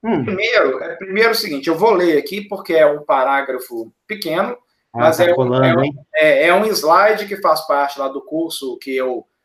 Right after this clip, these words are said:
Speaker 2: é, é, é, pre-, é, ministro com o professor Albenac em Belo Horizonte e outras cidades que a gente viajou,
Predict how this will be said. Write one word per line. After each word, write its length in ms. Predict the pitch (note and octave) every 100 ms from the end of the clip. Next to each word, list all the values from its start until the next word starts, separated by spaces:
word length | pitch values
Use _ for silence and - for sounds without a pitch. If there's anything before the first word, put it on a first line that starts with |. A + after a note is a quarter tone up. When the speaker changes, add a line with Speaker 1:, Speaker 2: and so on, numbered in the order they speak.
| _ _ -
Speaker 2:
é, 320 | B2+ A#2+ A#2
é, 460 | C3+ B2 B2 B2 A#2+
é, 60 |
pre-, 260 | A#2 C#3+ C3
é, 380 | B2 A#2 G#2+ - - -
ministro 460 | D3 C#3 E3 D#3+
com 100 | C#3+
o 40 | C#3+
professor 440 | C#3+ D3 - C3+
Albenac 560 | C3+ C3+ B2+ B2+ B2+ C3
em 40 |
Belo 140 | B2 B2
Horizonte 600 | A#2 D#3 G#3 F#3 - C3+
e 40 |
outras 200 | C3+ C3
cidades 240 | - B2 B2
que 80 |
a 40 | B2+
gente 120 | B2
viajou, 520 | C#3 C3 D3 G3+ G#3